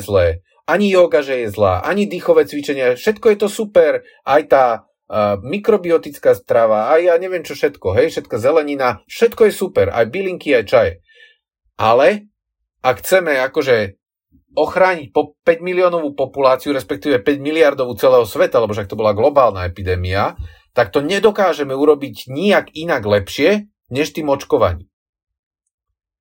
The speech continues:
Vieš, a ľudia hovoria, „Ja nechcem preberať zodpovednosť za iných ľudí a ja mám zodpovednosť iba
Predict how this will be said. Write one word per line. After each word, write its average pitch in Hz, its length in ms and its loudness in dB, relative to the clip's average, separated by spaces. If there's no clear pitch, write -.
Vieš, 143 200 2
a 131 60 4
ľudia 160 260 2
hovoria, 156 440 2
„Ja 123 160 2
nechcem 139 380 -8
preberať 127 560 2
zodpovednosť 131 600 -4
za 123 120 4
iných 120 240 -4
ľudí 110 360 -6
a 120 160 -2
ja 139 80 4
mám 131 200 -4
zodpovednosť 120 520 -2
iba 113 320 2